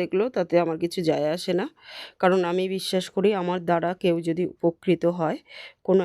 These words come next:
এক সময় ভগবান আমার উপকার ঠিক করে দেবে, এটাই আমার বিশ্বাস। তো দেখো সাবু মেখে নিলাম, সাথে একটু মিষ্টিও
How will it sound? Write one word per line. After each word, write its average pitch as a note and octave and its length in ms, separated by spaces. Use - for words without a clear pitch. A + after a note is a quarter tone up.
এক F3 160
সময় F3 320
ভগবান E3 420
আমার E3 240
উপকার D#3 440
ঠিক - 160
করে C#3+ 240
দেবে, D#3+ 200
এটাই E3+ 340
আমার D#3 160
বিশ্বাস। - 400
তো F#3+ 80
দেখো E3+ 240
সাবু D#3 180
মেখে E3 300
নিলাম, F#3+ 220
সাথে F#3+ 260
একটু F#3 220
মিষ্টিও F3 360